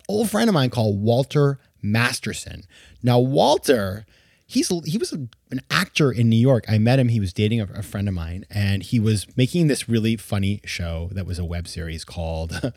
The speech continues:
<laughs> Llama Cop. You gotta Google Llama Cop. I seriously, I, I, it, like, killed me every time I watched it. I would, I'd watch it over and over again every time I saw him and just laugh and laugh and laugh.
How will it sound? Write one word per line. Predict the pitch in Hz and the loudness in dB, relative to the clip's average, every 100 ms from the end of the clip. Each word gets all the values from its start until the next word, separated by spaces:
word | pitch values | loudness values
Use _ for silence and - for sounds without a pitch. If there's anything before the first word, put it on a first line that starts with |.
| - | -14
<laughs> | - | -14
Llama | 85 90 95 90 95 _ | -6 -4 -2 -4 -6 _
Cop. | - 78 - | -14 -14 -10
You | 101 | -8
gotta | 92 107 98 107 | -2 0 0 -4
Google | - 92 87 | -4 -4 -4
Llama | 101 87 82 | -4 -4 -6
Cop. | - 104 98 - - _ _ - | -8 -6 -6 -10 -20 _ _ -6
I | 98 98 95 98 | -4 -2 -2 -2
seriously, | - - 104 92 110 104 117 _ _ 143 - | -6 -4 -2 -2 0 -2 -2 _ _ -20 -12
I, | |
I, | 101 82 90 | -10 -10 -8
it, | 107 104 | -6 -2
like, | 95 | -4
killed | - 98 | -2 -6
me | 87 | -4
every | 85 87 | -6 -6
time | 87 | -8
I | 85 | -10
watched | 82 - | -10 -10
it. | 82 - | -10 -6
I | |
would, | 92 98 - | -6 -6 -4
I'd | 127 131 | 0 2
watch | 131 139 | 4 2
it | - - - | 0 -2 2
over | 156 | 4
and | 180 | 6
over | 151 143 | 4 4
again | 104 87 87 _ - - - | 0 -2 -6 _ -20 -20 -4
every | 123 120 | 0 2
time | 120 | 2
I | 104 | 0
saw | - | 0
him | 92 87 92 | -2 -2 -2
and | 98 | -2
just | 90 | -2
laugh | 95 98 98 | -4 -4 -4
and | 90 | -4
laugh | 87 | -4
and | 82 | -8
laugh. | 78 76 | -10 -14